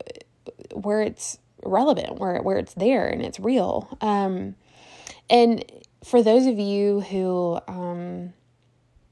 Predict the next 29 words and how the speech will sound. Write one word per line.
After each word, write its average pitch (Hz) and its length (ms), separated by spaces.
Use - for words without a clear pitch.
who 214 140
may 196 160
remember 180 360
me, 165 480
you 208 140
know, 175 160
I 170 200
mean, 175 240
it, 120 180
it's - 160
hard 220 340
because, 180 580
you 208 140
know, 180 320
I, 196 600
I 202 140
definitely 190 720
grew 190 240
up 180 120
in 180 80
my 175 100
college 175 380
years 175 440
and 165 320
I 214 60
wanted 214 220
to 185 60
be, 190 180
like, 185 280